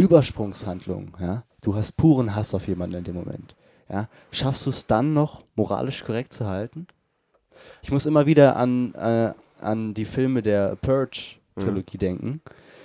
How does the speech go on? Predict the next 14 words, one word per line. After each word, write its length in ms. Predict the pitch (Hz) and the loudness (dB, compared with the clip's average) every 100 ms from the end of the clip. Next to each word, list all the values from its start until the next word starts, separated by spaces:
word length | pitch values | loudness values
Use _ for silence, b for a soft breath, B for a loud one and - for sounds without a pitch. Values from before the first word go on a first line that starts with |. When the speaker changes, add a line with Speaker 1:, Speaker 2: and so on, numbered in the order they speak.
| B B _ - | B B _ 0
Speaker 1:
Äh, 220 | 113 107 | 2 2
dieses, 440 | 104 110 110 - - | 0 -2 -4 -6 -6
in 140 | 107 - | -6 0
einer 240 | 139 156 | 2 4
Nacht 280 | 139 131 127 - | 4 0 -2 -4
kannst 240 | 123 - | -4 -4
du 60 | 113 _ - | -6 _ -6
Speaker 2:
Ja. 140 | 92 | 0
Speaker 1:
tun, 220 | 147 143 | 2 4
was 240 | 110 - - 131 | 2 -2 -2 2
immer 420 | 139 139 135 131 - | 4 4 0 -6 -6
du 240 | 113 98 101 | -4 -2 0
willst. 420 | 98 87 - | 0 -2 -8
Speaker 2:
Und, 80 | - | -6